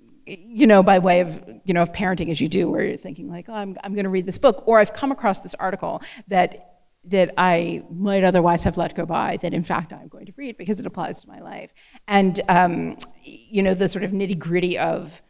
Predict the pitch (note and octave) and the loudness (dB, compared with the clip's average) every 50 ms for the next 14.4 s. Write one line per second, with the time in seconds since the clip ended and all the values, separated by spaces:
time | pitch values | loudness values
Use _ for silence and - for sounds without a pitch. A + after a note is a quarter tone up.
0 | _ _ _ _ _ D#3+ D#3+ D3+ C#3+ - - A#3 B3 C4 C4 A#3+ G3 F3 E3 D#3+ | _ _ _ _ _ -14 -12 -12 -10 -10 -6 -2 2 2 4 4 2 0 0 2
1 | - D#3+ - - - - - - - - - - F#3 F3+ - F3 E3+ - - - | 2 0 0 -2 -6 -6 -6 -8 -10 -10 -10 -8 -8 -6 -4 -2 -2 0 0 -2
2 | - - - F3+ F#3+ F3+ G3+ F#3+ G3 G3 F3+ E3 F3+ G3+ G3 F#3+ G#3+ A#3 G3 E3+ | -4 -8 -12 -12 -8 -6 -4 -4 -4 -6 -6 -2 0 0 0 2 0 0 0 0
3 | F3+ F3 E3 - F#3+ - - F3+ E3 - F3 E3 D3+ - F3+ E3+ - A#3+ G#3+ G#3 | -2 -4 -4 -4 -6 -8 -6 -8 -6 -4 -4 -4 -4 -4 -6 -2 2 2 2 2
4 | - - F3+ D#3+ E3 F3+ F3 - - - - F3+ F3 E3+ F3+ F#3 F#3+ F3+ E3 - | 2 -2 -6 -6 -4 -6 -6 -6 -10 -14 -10 -8 -8 -6 -4 -4 -4 -4 -4 -6
5 | F#3 F#3 - - D#3+ - A3 G3 F#3 F3 - - - G3+ F3+ F#3+ - - - - | -8 -10 -10 -10 -8 -2 0 0 0 0 -2 -6 -6 -6 -6 -6 -8 -10 -16 -16
6 | - - - G3 F#3+ F3+ F3+ E3+ E3+ E3+ G3 G3 G3 A3 G3 F#3+ - G3+ F#3+ G3 | -16 -10 -2 2 4 4 4 2 2 2 2 2 2 0 -4 -4 -4 -4 -2 -2
7 | F#3+ F#3 G3+ G3+ G3+ F#3+ - - - D#3 - D#3+ E3 D#3+ E3 E3+ F3 F3 F3 E3 | -2 -2 -2 -2 -2 -6 -8 -8 -8 -10 -10 -12 -12 -12 -12 -12 -12 -10 -8 -6
8 | D#3+ F3 F#3 - F3+ F3+ - - D#3+ E3 F3+ - A3+ F3+ - E3 F3 E3+ - - | -6 -6 -6 -8 -12 -18 -16 -12 -10 -10 -8 -8 -10 -12 -12 -12 -12 -14 -14 -18
9 | - D3+ - - - D#3+ E3 - - - F#3 F3 F3 F3+ E3 - - _ _ _ | -18 -18 -18 -18 -16 -16 -16 -14 -12 -10 -10 -8 -8 -8 -10 -12 -16 _ _ _
10 | _ _ - _ _ _ - F3 F3+ E3 F#3 F3+ D3 F2 - - _ _ - G#3+ | _ _ -20 _ _ _ -20 -20 -18 -14 -10 -10 -10 -10 -12 -18 _ _ 2 4
11 | G3+ F3+ - - G3+ F#3 E3+ - F3 F3+ E3+ - E3+ D3+ F3 F#3+ G#3 G#3+ G3 F3+ | 4 4 4 0 -4 -4 -4 -4 -6 -6 -6 -6 -6 -6 -6 -6 -4 -4 -2 -2
12 | G3+ - - A3+ G3+ F#3 F#3 F3+ F3 E3 F3 E3+ E3+ E3 E3 F3 F3 E3+ F3 - | -4 -6 -4 -6 -4 -2 -2 -2 -2 -2 -4 -6 -6 -6 -8 -8 -8 -8 -8 -10
13 | F3 - - - - - - - - - _ _ - - G#3 - - G3 E3+ - | -12 -14 -16 -14 -14 -14 -14 -16 -20 -20 _ _ -6 -4 -4 -2 0 -2 0 0
14 | F#3 E3 G3+ G#3+ G3 F3 E3+ | -2 -4 -2 -2 -2 -2 -4